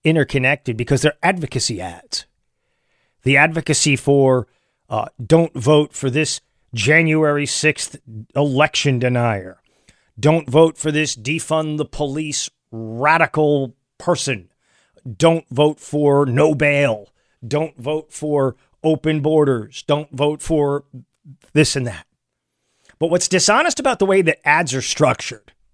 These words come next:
political ads are structured, a-, almost to a, almost to a person,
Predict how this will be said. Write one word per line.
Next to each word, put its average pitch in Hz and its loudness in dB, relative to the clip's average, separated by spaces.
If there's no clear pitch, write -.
political 160 2
ads 127 4
are 127 -2
structured, - 0
a-, - -20
almost 233 2
to 311 8
a, 131 6
almost 262 -2
to 190 -4
a 160 -4
person, 135 -2